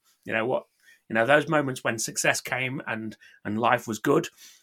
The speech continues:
you know, a younger version of me was a bit of a dick. I'm not gonna lie to you. I could be a, a very arrogant little man.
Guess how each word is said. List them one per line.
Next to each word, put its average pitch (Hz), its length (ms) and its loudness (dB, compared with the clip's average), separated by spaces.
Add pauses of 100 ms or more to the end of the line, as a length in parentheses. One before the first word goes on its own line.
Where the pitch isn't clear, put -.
(140)
you - 80 -10
know, 110 280 -2
a 110 60 0
younger 135 340 2
version 120 300 2
of 110 60 2
me 113 120 2
was 107 160 -4
a 92 60 -10
bit 110 180 -4
of 104 100 -4
a 98 40 -4
dick. - 360 -10
I'm 104 80 -10
not 104 120 -6
gonna 110 160 -6
lie 98 220 -8
to - 80 -12
you. - 140 -10
I 101 60 -12
could 107 200 -10
be 101 120 -10
a, 95 80 -10 (420)
a - 40 -14
very 113 280 0
arrogant 104 420 -2
little 101 200 -10
man. 87 240 -12